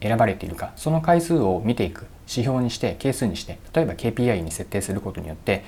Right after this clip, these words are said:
マーケティング活動が適切にできたかどうかというのを見ることができます。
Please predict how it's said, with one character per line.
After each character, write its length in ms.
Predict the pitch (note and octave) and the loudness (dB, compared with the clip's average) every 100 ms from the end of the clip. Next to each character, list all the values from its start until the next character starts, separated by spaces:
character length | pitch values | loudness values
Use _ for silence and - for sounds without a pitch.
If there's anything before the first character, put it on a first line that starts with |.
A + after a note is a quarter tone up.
| - - - | -16 -18 -6
マ 120 | C3 C3 | 2 4
ー 40 | |
ケ 80 | C#3+ | 4
テ 80 | C#3 | 2
ィ 40 | |
ン 40 | |
グ 40 | C3+ | 4
活 200 | C3 G2+ | 2 2
動 100 | E2+ | -2
が 120 | - | -2
適 200 | - G#2 | -4 -4
切 180 | C3 B2+ | -2 0
に 160 | B2+ A#2+ | 0 0
で 80 | |
き 60 | A2+ | -2
た 100 | - | -4
か 100 | E2 | -4
ど 80 | E2+ | -4
う 40 | |
か 100 | F2+ | 0
と 60 | D3 | 2
い 40 | |
う 20 | |
の 40 | A#2+ | 4
を 40 | |
見 60 | G2 | 2
る 80 | F#2+ | 0
こ 80 | |
と 100 | - | -6
が 80 | - | -10
で 60 | - | -12
き 120 | - | -12
ま 80 | - | -10
す。 120 | - | -12